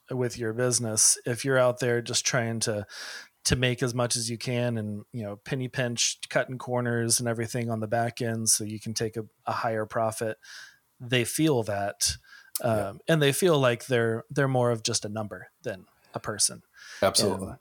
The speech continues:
Speaker 1: And,
Speaker 2: Yeah.
Speaker 1: yeah. And like you said, you know, making, making sure that they feel like, uh, like, like they are cared for, that they're loved, that they're seen as a person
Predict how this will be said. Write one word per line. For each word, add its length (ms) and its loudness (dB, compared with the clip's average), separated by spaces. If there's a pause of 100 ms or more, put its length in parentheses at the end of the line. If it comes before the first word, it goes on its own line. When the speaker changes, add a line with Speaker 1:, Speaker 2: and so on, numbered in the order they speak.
Speaker 1:
And, 140 -6
Speaker 2:
Yeah. 80 -2
Speaker 1:
yeah. 200 -6
And 120 2
like 200 4
you 80 -2
said, 340 2
you 80 -6
know, 300 -4
making, 760 -2 (880)
making 260 0
sure 180 4
that 140 0
they 100 0
feel 500 2
like, 340 2 (220)
uh, 380 -4 (720)
like, 240 0
like 220 4
they 160 2
are 180 4
cared 300 0
for, 260 0
that 160 -4
they're 140 -6
loved, 460 4
that 160 -10
they're 240 -6 (560)
seen 320 2
as 140 0
a 60 -4
person 600 2